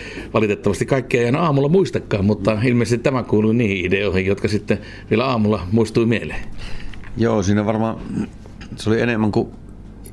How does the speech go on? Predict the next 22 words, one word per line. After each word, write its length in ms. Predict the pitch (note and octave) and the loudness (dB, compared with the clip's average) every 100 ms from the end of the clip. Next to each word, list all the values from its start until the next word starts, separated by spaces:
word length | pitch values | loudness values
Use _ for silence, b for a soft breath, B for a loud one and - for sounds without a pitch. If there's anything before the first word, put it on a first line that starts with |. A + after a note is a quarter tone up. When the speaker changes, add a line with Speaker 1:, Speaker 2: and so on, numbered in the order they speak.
| - - | -12 0
Speaker 2:
idea 360 | C3 C3 A2 | 2 4 2
siinä 300 | F#2+ A2 G#2 | 2 2 4
mielessä, 220 | G2 F#2 | 2 -2
että 80 | F#2 | -4
sitä 180 | - G2 | -2 0
varmaan 320 | G2+ G#2 G#2 F#2+ - - - | 2 0 -2 -6 -14 -16 -6
kehiteltiin, 880 | - B2 A2+ F2+ E2 D2+ - D2+ C#2+ | 0 2 2 2 0 -2 -2 -4 -4
tota, 260 | D2 - D2+ | -6 -4 -4
niissä 420 | D2 - D#2+ D#2+ - - - G#2 | -4 -6 -6 -6 -10 -16 -8 -2
vaarinpöydissä, 840 | F#2+ F#2 F2 D2 D#2 D2+ D2+ - | 0 0 -2 -2 -2 0 -2 -6
kun 200 | - F2 | -2 0
ei 60 | E2+ | 0
ollut 160 | E2+ | 2
muuta 240 | E2+ F2 E2+ | 2 0 0
tekemistä, 680 | F#2+ - F2 D#2 D2 - | -2 0 -2 -2 -4 -6
niin, 160 | D2 D#2 | -6 -6
tota, 260 | - - - - - | -10 -14 -14 -14 -8
taikka, 400 | F2+ - E2+ E2+ - - - - - | -8 -4 -4 -4 -8 -16 -18 -12 -4
taikka 320 | E2+ - F2+ | -4 -2 0
ei, 200 | F2 E2 - - - | 0 -4 -10 -10 -4
ei 140 | F2+ | 0
keksinyt 400 | F#2 F2 F#2 | 0 -2 -2